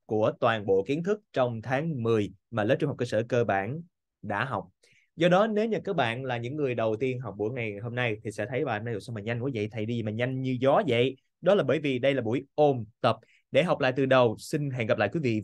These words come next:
vào tháng mười một. Còn hôm nay, cứ việc chơi đùa, có bao nhiêu hay bấy nhiêu. Cứ trả lời đúng thì tốt, sai thì thôi, sẽ được học một cái gì đó. Tất cả có thể dựa vào may mắn và ngẫu hứng cũng được, không sao cả. Rồi, câu này, "Choose the correct answer."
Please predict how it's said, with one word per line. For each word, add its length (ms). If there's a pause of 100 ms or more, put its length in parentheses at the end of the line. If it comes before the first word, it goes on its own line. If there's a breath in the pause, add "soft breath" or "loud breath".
vào 260
tháng 260
mười 140
một. 240
Còn 140
hôm 120
nay, 240 (220)
cứ 260
việc 280
chơi 180
đùa, 260 (320)
có 160
bao 100
nhiêu 240
hay 200
bấy 120
nhiêu. 220 (280)
Cứ 140
trả 160
lời 320 (120)
đúng 280
thì 180
tốt, 220
sai 340
thì 160
thôi, 340
sẽ 120
được 120
học 120
một 60
cái 140
gì 120
đó. 280 (200)
Tất 140
cả 320 (100)
có 80
thể 200
dựa 160
vào 200
may 180
mắn 240
và 100
ngẫu 160
hứng 200 (100)
cũng 160
được, 220
không 140
sao 120
cả. 340 (680)
Rồi, 220
câu 120
này, 280
"Choose 400
the 60
correct 380
answer." 400